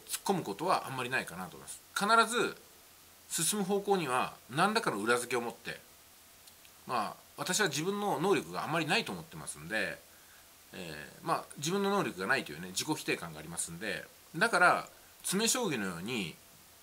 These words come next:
うん、やっぱりやることをやんないとダメだなと思うんですよ。で、私がエフエックスとかアフィリエイトをやろうと思った時に、なんでね、これで稼げるに違いないと思ったかっていうと、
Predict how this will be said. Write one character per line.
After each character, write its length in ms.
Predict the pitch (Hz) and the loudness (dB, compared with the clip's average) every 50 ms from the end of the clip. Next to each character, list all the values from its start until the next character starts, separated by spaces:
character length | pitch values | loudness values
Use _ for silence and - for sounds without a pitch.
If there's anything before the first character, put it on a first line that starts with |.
| - - - - - - | -20 -20 -20 -20 -16 -12
う 60 | 143 | -10
ん、 140 | 143 139 143 | -10 -6 -4
や 80 | 170 185 | -4 0
っ 20 | |
ぱ 100 | - 240 | 0 2
り 200 | 175 - 190 - - - - | 2 2 -2 -4 -8 -6 0
や 140 | - 190 | 2 2
る 80 | 226 240 | 2 2
こ 140 | 240 - - | 0 -2 0
と 100 | - 151 | 4 6
を 20 | |
や 100 | 120 117 | 6 6
ん 60 | 123 | 6
な 80 | 147 147 | 4 2
い 40 | - | 0
と 80 | 85 82 | 0 -4
ダ 80 | 95 | -4
メ 100 | 113 120 | -2 -2
だ 100 | 98 95 | -2 -2
な 140 | 92 95 98 | -2 -2 -4
と 80 | - - | -6 -10
思 80 | 73 | -14
う 20 | - | -14
ん 40 | - | -12
で 60 | - | -14
す 40 | - | -14
よ。 80 | - - - - - - - - - - - - - | -14 -16 -18 -20 -20 -20 -20 -20 -20 -20 -20 -8 0
で、 180 | 175 214 - - | 2 2 2 2
私 300 | 151 170 226 226 - 226 | 0 0 2 2 4 8
が 280 | 240 233 160 98 - - - - - | 8 10 10 8 6 0 -8 -6 -6
エ 60 | 143 | 2
フ 120 | 139 190 | 4 6
エ 40 | 190 | 6
ッ 80 | 190 - | 6 4
ク 80 | - | -2
ス 80 | - - | -4 -2
と 100 | 107 - | -4 -4
か 120 | 95 101 | -2 -4
ア 40 | 104 | -2
フ 80 | 120 127 | -2 2
ィ 20 | |
リ 80 | 143 131 | 2 2
エ 20 | |
イ 20 | 98 | 2
ト 140 | - 92 90 | 0 -4 -6
を 180 | 82 67 - - - - - | -6 -8 -10 -14 -20 -8 -2
や 100 | 113 120 | 2 4
ろ 100 | 139 - | 4 2
う 40 | - | 2
と 80 | 98 | -2
思 80 | 90 82 | -8 -10
っ 40 | 80 | -10
た 100 | 82 80 | -12 -14
時 160 | 82 - 98 | -12 -10 -8
に、 240 | 110 110 95 78 - - - - - - - - - - | -6 -6 -6 -6 -8 -14 -18 -18 -20 -20 -20 -18 0 2
な 100 | 180 247 | 4 4
ん 100 | 240 156 | 4 2
で 80 | 104 | -2
ね、 140 | 92 92 - - - - | -6 -6 -8 -12 -14 -2
こ 120 | - 156 | 0 2
れ 60 | 170 190 | 4 4
で 80 | 180 | 4
稼 280 | - 151 147 - 196 196 | 2 2 2 2 2 2
げ 60 | 151 | 0
る 80 | 113 95 | -2 -2
に 40 | - | -2
違 200 | 104 117 123 147 | -2 0 0 0
い 40 | 165 | 0
な 80 | 139 | -2
い 40 | 110 | -2
と 100 | - 87 | -4 -8
思 100 | 90 95 | -10 -10
っ 40 | 92 | -10
た 120 | - - | -10 -12
か 120 | - 90 85 | -12 -12 -14
っ 20 | - - - | -16 -16 -14
て 60 | 95 | -14
い 40 | 90 | -10
う 40 | - | 0
と、 320 | 117 123 110 87 - | 2 2 2 2 0